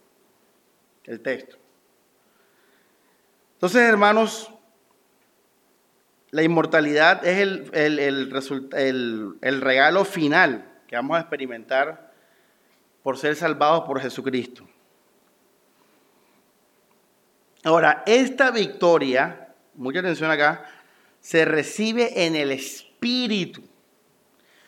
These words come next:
no se recibe en tu carne, no se recibe en tu cuerpo ahora.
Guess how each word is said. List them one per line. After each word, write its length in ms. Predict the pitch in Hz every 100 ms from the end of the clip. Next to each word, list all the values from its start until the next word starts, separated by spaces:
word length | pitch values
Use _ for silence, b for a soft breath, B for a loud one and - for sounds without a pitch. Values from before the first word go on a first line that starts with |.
| b _
no 140 | 147 165
se 160 | 214
recibe 540 | 196 165 - 196 202 202
en 180 | 180
tu 220 | 160 139 -
carne, 680 | 165 160 143 123 104 90 - _ _ _ _ _ _ _ _ _ _ _ _ _ _ _ _ -
no 140 | 160
se 160 | 156 196
recibe 420 | 175 - 185 185
en 100 | 180
tu 160 | 156 -
cuerpo 640 | 151 156 156 165 156 -
ahora. 640 | 123 117 127 113 101 -